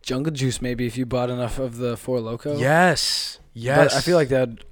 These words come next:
Speaker 1: you know, again, be pretty pricey if you're buying a lot.
Speaker 2: Well,
Speaker 1: But, uh, you never
Speaker 2: treat your
Speaker 1: know.
Speaker 2: friends for a little bit,
Speaker 1: Well,
Speaker 2: you know?
Speaker 1: yeah, you could. You chip in. Say, "Hey, I'm gonna throw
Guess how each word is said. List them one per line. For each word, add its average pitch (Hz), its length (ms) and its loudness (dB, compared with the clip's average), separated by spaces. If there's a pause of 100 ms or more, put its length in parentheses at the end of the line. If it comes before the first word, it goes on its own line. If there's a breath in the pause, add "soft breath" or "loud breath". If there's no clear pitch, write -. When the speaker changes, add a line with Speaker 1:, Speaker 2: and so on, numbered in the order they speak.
(260)
Speaker 1:
you 120 100 -10
know, 113 100 -8
again, 113 220 -6
be 110 100 -8
pretty 117 200 -8
pricey 117 320 -6
if 110 60 -10
you're 117 100 -8
buying 113 180 -6
a 113 40 -10
lot. 113 140 -10
Speaker 2:
Well, 226 140 0
Speaker 1:
But, 175 360 0
uh, 143 60 -10 (100)
you 185 80 -8
never 214 100 -2
Speaker 2:
treat 214 100 4
your 233 120 4
Speaker 1:
know. 226 60 -6
Speaker 2:
friends 254 240 6
for - 120 0
a 120 40 4
little 107 200 4
bit, 98 160 4
Speaker 1:
Well, 127 260 4
Speaker 2:
you - 0 -
know? 123 60 0
Speaker 1:
yeah, 131 160 4
you 120 100 -2
could. 120 240 -4
You 113 80 -10
chip - 300 -6
in. 135 240 -6 (600 soft breath)
Say, 139 220 0
"Hey, 127 200 2
I'm 120 140 -6
gonna 127 140 -6
throw 123 460 -2